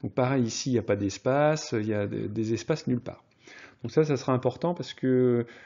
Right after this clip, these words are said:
avec Google Agenda, par exemple, s'il voit qu'il y a espace, euh, là,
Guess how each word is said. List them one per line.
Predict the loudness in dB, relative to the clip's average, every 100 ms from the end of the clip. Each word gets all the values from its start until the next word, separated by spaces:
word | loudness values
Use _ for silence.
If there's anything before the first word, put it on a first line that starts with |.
| -8
avec | 0 0 2
Google | 0 2 4 4
Agenda, | 4 2 0 0
par | 0 -2
exemple, | -2 -2 -2 -2 -4
s'il | -6 -6 -4 -2 0 0 -2
voit | -2 2 4 4
qu'il | 0 -2
y |
a | -2 -2 -4
espace, | -6 -2 -2 -2 -8
euh, | -6 -4
là, | -2 -2